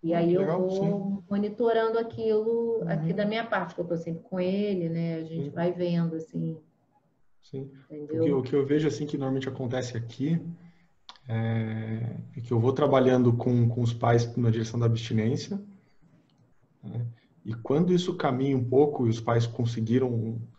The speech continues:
Speaker 2: acho que retomar a autoridade, retomar a hierarquia e, e, e entenderem que, que o uso de droga do filho depende deles, né? Que o filho usa às custas deles o, a droga que ele usa. Quando os pais retomam esse lugar,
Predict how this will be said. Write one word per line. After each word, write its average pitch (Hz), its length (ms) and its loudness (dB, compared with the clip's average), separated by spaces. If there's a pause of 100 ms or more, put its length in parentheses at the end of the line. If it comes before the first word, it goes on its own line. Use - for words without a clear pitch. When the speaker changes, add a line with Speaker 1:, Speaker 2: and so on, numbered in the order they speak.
(420)
Speaker 2:
acho - 160 -12
que - 80 -8
retomar 123 480 2
a 135 40 2
autoridade, 120 640 0
retomar 113 380 -2
a 120 40 0
hierarquia 120 600 -2
e, 107 140 -2
e, 113 680 -8 (120)
e 117 140 -10
entenderem 117 640 2
que, 117 460 -6 (440)
que - 120 -8
o 123 60 -2
uso 143 220 0
de 131 120 -2
droga 131 240 6
do 123 100 0
filho 127 160 0
depende 123 300 0
deles, 127 300 4
né? 110 100 -4
Que - 80 -12
o - 40 -12
filho 120 240 -4
usa 120 160 0
às 117 80 -4
custas 120 400 -6
deles 117 440 -2
o, 123 240 -10 (640)
a - 40 -8
droga 117 300 0
que 117 80 -4
ele 113 140 0
usa. 123 420 0 (380)
Quando 120 120 -8
os 117 60 -4
pais 135 180 2
retomam 151 460 0
esse 175 180 -2
lugar, 143 520 -2